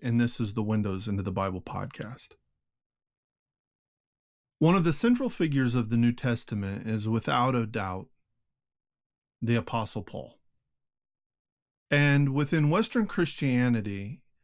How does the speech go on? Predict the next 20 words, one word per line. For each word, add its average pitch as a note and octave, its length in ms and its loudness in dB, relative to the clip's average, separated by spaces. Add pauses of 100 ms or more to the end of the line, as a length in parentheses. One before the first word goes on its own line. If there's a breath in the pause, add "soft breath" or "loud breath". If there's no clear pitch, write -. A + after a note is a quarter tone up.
(120)
he F#3 280 2
has D#3+ 220 2
become A#2+ 640 0 (120)
the D#3 300 4
central G#2+ 440 -4
figure. - 520 -12 (1900)
In A#2 140 2
some B2+ 240 2
ways, B2 240 2
you A#2+ 80 2
could A#2+ 160 -2
even A#2 260 2
argue A#2+ 560 0 (1040)
Paul B2+ 300 0
eclipses B2 840 -4 (180)
Jesus B2 680 0 (760)
as B2 180 2
the A2 120 0
central A#2 360 0
figure A2 600 -4